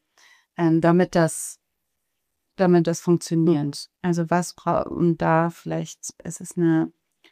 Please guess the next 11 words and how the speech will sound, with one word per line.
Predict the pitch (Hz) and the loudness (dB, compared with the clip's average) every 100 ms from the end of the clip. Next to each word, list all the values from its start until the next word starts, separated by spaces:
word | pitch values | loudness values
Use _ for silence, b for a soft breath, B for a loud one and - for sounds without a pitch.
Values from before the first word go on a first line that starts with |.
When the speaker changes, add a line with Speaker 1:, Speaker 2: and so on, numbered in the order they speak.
| _ - | _ 0
Speaker 1:
Möglichkeit | 185 - 165 - - 160 160 170 - - | 0 0 -8 -10 -8 -4 -4 -6 -10 -20
zu | - - | -10 -6
identifizieren, | 165 165 165 - 175 - - 175 160 160 160 165 - _ _ _ _ _ _ _ _ _ _ | -2 0 -2 -4 -10 -8 -6 -2 0 0 0 -4 -8 _ _ _ _ _ _ _ _ _ _
ähm, | 175 165 160 156 160 185 _ _ _ _ _ - | -2 0 0 -2 -4 -8 _ _ _ _ _ -4
genau, | 170 151 151 | 0 2 4
wo | 170 | 2
es | 175 | 0
vielleicht | - 156 151 - | -2 -2 -2 -2
noch | 165 160 | -2 -2
an | - 160 160 160 165 - | -4 -2 0 -2 -4 -4
Selbstwirksamkeit | 165 165 170 - 170 - 160 160 175 165 170 165 | 0 2 0 -6 -10 -6 -8 -6 -8 -8 -8 -12